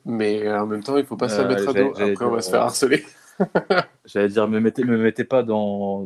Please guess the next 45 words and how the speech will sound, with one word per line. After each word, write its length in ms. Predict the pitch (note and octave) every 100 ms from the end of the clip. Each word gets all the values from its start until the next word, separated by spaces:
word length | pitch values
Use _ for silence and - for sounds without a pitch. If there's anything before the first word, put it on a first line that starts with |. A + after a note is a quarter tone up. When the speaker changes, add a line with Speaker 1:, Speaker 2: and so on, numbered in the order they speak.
| G2
Speaker 2:
dans, 240 | G2 F#2
dans 160 | F#2 G2
cette 220 | - F2+
case 220 | - G2
de 80 | G2+
on 120 | F#2 F#2
adore 320 | F2+ F#2+ F#2
jeuxvideo 300 | F#2+ G2 F2+
point 140 | _ G2+
com. 100 | _ _ _ _ _ _ _ _ C3+
Le 60 |
Speaker 1:
Mm. 60 | A#2
Speaker 2:
forum. 280 | - G2 F#2 - - - - _ -
Les 80 |
gens 180 | F#2 G#2
du 80 | F#2
forum. 240 | - G#2 G2 _ _ _ _ _
Bref. 340 | - - - _ _ -
Speaker 1:
Oui, 120 | C#3+
oui, 200 | C#3 C3+
les 160 | G2+ G2
gens 140 | G2+
du 100 | G2+
forum 240 | - G#2 G#2
douze 160 | A2 G#2+
vingt-cinq. 300 | A2 - B2 -
On 80 | B2
vous 100 | A#2
salue, 300 | - B2 C3+
on 80 | A#2
vous 160 | A2
adore. 260 | G2+ F#2+ - - - - - -
Donc, 160 | C#3
le 120 | D#3 D3
problème 360 | D#3 D3+ E3+
que 140 | E3 C#3+
j'ai 260 | B2+ E3 -
avec 320 | C3 B2+ C#3+
ce 180 | - B2+
jeu, 420 | A#2 B2+ D#3 D#3 B2
euh, 280 | A2 G#2 G#2+
il 140 | A2
est 60 | A#2
assez 200 | A#2 C3
simple. 400 | - C3+ F3+